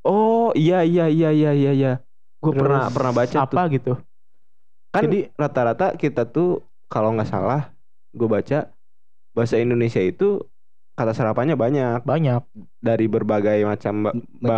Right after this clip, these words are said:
Speaker 1: bangsa juga, negara juga. Kayak bahasa Arab,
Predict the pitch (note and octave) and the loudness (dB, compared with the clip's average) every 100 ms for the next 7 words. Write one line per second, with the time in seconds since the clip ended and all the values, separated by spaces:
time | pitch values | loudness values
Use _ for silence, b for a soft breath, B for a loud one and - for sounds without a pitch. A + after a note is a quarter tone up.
0 | A2 G#2+ G#2+ G#2+ D3 D3+ G#2+ G#2 G2+ G2+ | 0 0 0 2 2 2 2 2 2 2
1 | G#2 C#3 C3+ G2+ - G#2+ G2+ G2+ - - | 0 0 0 0 -2 0 2 0 -2 -14
2 | - - - - D#2+ G#2 C3+ B2+ B2 | -20 -6 -2 -2 0 0 0 2 0